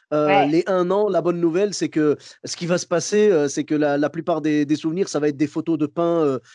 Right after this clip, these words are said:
Speaker 1: tu vois, de, de, de pain fait à la maison ou des paquets de papier toilette ou de pâtes. Tu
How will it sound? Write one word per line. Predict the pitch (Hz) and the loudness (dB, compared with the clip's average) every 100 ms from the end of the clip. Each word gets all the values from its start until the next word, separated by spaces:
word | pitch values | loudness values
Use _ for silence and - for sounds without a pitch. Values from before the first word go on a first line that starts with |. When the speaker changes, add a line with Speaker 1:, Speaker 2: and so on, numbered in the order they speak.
| - - | -20 -6
Speaker 1:
tu | |
vois, | 143 160 | 0 2
de, | 147 151 147 147 143 139 143 143 143 | 2 2 2 2 4 4 4 2 0
de, | 147 147 | 0 0
de | 147 | -2
pain | 147 170 | -2 -2
fait | 156 156 | 0 0
à | |
la | 151 | 0
maison | 151 139 180 | -2 -2 -2
ou | 180 151 | 0 0
des | 147 | 0
paquets | 160 - | 0 -2
de | 156 | -2
papier | 156 - 156 | -4 -4 -2
toilette | 147 160 156 | 0 0 -2
ou | |
de | 143 160 | -4 -2
pâtes. | 185 - _ _ _ | -4 -6 _ _ _
Tu | 202 | -6